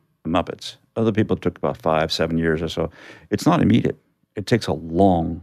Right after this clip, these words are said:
long time to get it in your head. Not in your head, but in your, in your gut, where you don't even think about it. Yeah, because we're always looking at monitors. The monitors are reversed, so if you move left,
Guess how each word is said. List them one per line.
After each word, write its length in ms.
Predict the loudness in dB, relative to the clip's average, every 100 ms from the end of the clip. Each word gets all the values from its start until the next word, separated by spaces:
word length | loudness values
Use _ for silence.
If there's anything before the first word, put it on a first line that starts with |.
| -10
long 560 | -4 0 2 2 -2 -4
time 380 | -6 -6 -6 -8 -14 -20 -4
to 60 | 0
get 200 | 4 4
it 80 | 4
in 40 |
your 140 | 0 2
head. 400 | 4 2 0 -8 _ _ _ _ _ _ _ _ _ 2
Not 180 | 4 8
in 100 | 6
your 100 | 6
head, 240 | 2 2
but 100 | 2
in 140 | 2 4
your, 240 | 2 0 -4
in 60 | -2
your 120 | 0
gut, 360 | 2 0 0 -8 _ _
where 160 | 0
you 60 | 2
don't 120 | 4
even 160 | 2 0
think 220 | -2 -2
about 180 | -4 -6
it. 120 | -8 _ _ _ _ _ _ _ _ _ -12
Yeah, 80 | -12 -8
because 260 | 2 6 8
we're 100 | 8
always 220 | 6 6
looking 240 | 4 4
at 60 | 2
monitors. 480 | 4 4 4 0 4
The 80 | 8
monitors 400 | 8 8 4 2
are 100 | 2
reversed, 360 | 4 4 4
so 100 | 2
if 80 | 4
you 80 | 6
move 280 | 8 6 6
left, 320 | 4 4